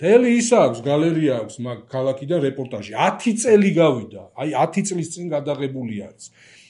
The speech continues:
შემაძრწუნებელი ფოტოებია და ახლაც ხო უყურებდით, არა, კამერები მუშაობდა იქ, ხო? შემაძრწუნებელი ვითარებაა ახლაც. ანუ,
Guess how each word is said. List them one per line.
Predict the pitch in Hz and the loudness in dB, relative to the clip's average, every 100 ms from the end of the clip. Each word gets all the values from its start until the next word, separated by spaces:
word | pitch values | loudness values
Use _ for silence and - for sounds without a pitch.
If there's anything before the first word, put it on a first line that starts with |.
| _ - _ _ | _ -20 _ _
შემაძრწუნებელი | - - 175 196 190 202 202 185 185 190 196 | -4 2 6 8 6 2 0 -2 2 2 2
ფოტოებია | 202 208 220 240 196 139 104 | -2 -4 -2 -4 -4 -4 -6
და | 107 | -4
ახლაც | 143 196 202 143 | 0 2 2 -2
ხო | - 151 | -4 -4
უყურებდით, | 156 170 247 240 151 123 | -4 -4 -6 -6 -8 -8
არა, | 135 233 | -8 -6
კამერები | 185 165 160 147 120 | -4 -4 -4 -6 -6
მუშაობდა | 120 117 127 107 101 _ | -10 -10 -10 -12 -16 _
იქ, | - _ | -20 _
ხო? | - 208 | -16 -12
შემაძრწუნებელი | - 175 190 180 196 196 190 185 202 240 - - _ | -8 -4 -2 -2 -2 -4 0 4 4 4 -4 -14 _
ვითარებაა | - 143 185 180 175 214 208 | -10 0 2 4 2 0 0
ახლაც. | 143 - 101 - - _ _ _ _ | 0 -4 -12 -20 -20 _ _ _ _
ანუ, | 156 202 | 0 0